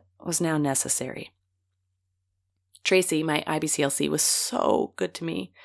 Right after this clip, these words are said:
She let me cry, she listened to me and helped me understand what was happening in my body and how we could make it better. I went home with an interesting prescription: cabbage leaves, hand expression, and even more frequent feedings than we'd already been doing.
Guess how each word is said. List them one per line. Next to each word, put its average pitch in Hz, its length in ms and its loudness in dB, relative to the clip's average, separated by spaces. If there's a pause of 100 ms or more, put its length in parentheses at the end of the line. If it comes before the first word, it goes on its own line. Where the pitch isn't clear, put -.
(500)
She - 160 -2
let 208 120 4
me 180 60 -2
cry, 185 600 0
she - 180 -6
listened 190 380 -2
to - 80 -8
me 185 100 -4
and 165 100 -4
helped 208 260 -2
me 196 100 0
understand 180 360 -2
what 165 40 -2
was 160 240 -6
happening 175 260 -6
in 160 60 -4
my 151 140 -2
body 170 480 4 (680)
and 180 120 -2
how 214 140 2
we 247 80 4
could 214 160 -4
make 175 200 -2
it - 80 -10
better. - 380 -4 (1120)
I 208 80 0
went 220 180 2
home 262 240 2
with 254 160 0
an 190 180 0
interesting 269 480 0
prescription: - 680 -4 (560)
cabbage 143 400 -4
leaves, 226 500 0 (460)
hand 175 240 -2
expression, 226 640 -6 (460)
and 190 140 -6
even 196 300 -2
more 214 380 2
frequent 214 500 -4
feedings 156 400 -4
than 156 120 -4
we'd 160 140 -2
already 160 220 0
been 147 180 -4
doing. - 480 -8